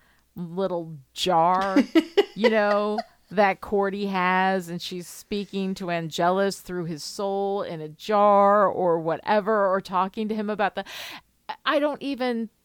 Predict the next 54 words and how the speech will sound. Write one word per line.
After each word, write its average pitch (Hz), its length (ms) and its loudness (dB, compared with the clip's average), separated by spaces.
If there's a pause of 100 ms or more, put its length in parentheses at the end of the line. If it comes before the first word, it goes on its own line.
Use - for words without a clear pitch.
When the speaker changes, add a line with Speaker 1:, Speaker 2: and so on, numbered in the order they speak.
(600)
Speaker 1:
I 226 100 0
don't 247 200 -2
know. 208 360 0
It's - 260 -4
just, 220 220 -8
it's 208 260 -8
all 208 520 -2 (160)
so 208 440 0
incredibly 170 580 -6
dumb. 156 540 -6
Speaker 2:
It's 302 160 -4
so 320 220 0
Speaker 1:
And 185 220 2
Speaker 2:
dumb. 175 120 -4
Speaker 1:
just, 180 640 -2 (920)
Speaker 2:
It's, 240 160 -10
Speaker 1:
and, 262 140 2
and 294 100 6
Speaker 2:
it's 269 120 0
Speaker 1:
I 262 120 4
would 247 220 -2
ask 285 280 2
the 403 100 -4
questions, 359 520 -2
but 254 100 -4
I'm 247 60 -2
like, 254 200 -2
I 269 80 0
don't 359 160 -2
think 349 220 -10
that 370 160 -8
there's 240 460 -6 (340)
enough 240 760 -2 (220)
holding 233 560 -6
this 220 200 -6
together 208 460 -4
to - 140 -14
even 196 240 -8
for 202 120 -14
there 208 180 -4
to 190 80 -4
be 202 120 -2
a 190 60 0
meaningful 202 640 -4
answer 185 440 -6
to - 160 -10
any 143 200 -12
of - 60 -14
this. - 380 -14
Speaker 2:
No, 220 200 -4
Speaker 1:
you 185 60 -2
know? 160 220 -2
Speaker 2:
it's 262 180 -8
just, - 180 -18